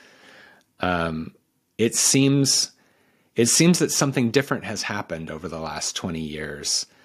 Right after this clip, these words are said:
um, that there is, it, it has a feeling of,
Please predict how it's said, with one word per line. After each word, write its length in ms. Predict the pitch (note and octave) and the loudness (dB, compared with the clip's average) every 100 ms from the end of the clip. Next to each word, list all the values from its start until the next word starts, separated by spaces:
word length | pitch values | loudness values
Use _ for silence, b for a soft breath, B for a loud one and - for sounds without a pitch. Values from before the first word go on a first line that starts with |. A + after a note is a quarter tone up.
| b b b _ | b b b _
um, 280 | F#2 F2 E2 | -6 -4 -2
that 180 | E2 - | -4 -2
there 240 | G2 G#2 | 2 4
is, 360 | F#2+ F#2 - - _ _ _ _ - | 2 2 0 -2 _ _ _ _ -6
it, 360 | G#2 - - _ _ _ _ _ _ _ - | -4 -4 -8 _ _ _ _ _ _ _ -4
it 160 | A2+ | -2
has 300 | G#2 C3+ C#3 | 0 2 2
a 80 | A#2+ | 0
feeling 520 | - B2+ C3+ A#2 G#2 | 2 2 4 4 2
of, 500 | F#2 F2+ E2 - - | 0 -4 -8 -16 -20